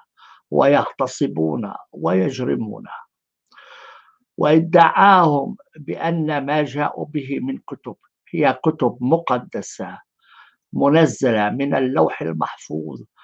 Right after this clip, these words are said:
ما هو إلا ادعاء كاذب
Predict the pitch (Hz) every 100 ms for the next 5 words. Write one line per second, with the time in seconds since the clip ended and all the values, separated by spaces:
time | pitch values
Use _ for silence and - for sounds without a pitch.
0 | - _ _ _ 143 156 160 165 156 151
1 | 175 143 135 143 - 156 135 135 113 147
2 | 147 151 - _ _ 160 156 135 - 90